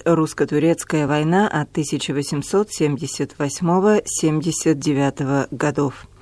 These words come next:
После приблизительно пяти веков османского владычества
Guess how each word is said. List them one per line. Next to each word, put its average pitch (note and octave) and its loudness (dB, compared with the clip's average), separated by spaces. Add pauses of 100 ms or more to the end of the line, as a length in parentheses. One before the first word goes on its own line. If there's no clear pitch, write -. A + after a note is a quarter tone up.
(640)
После E3+ 4
приблизительно D#3+ 2
пяти E3+ 4
веков F3+ 6
османского D#3 0
владычества D3 2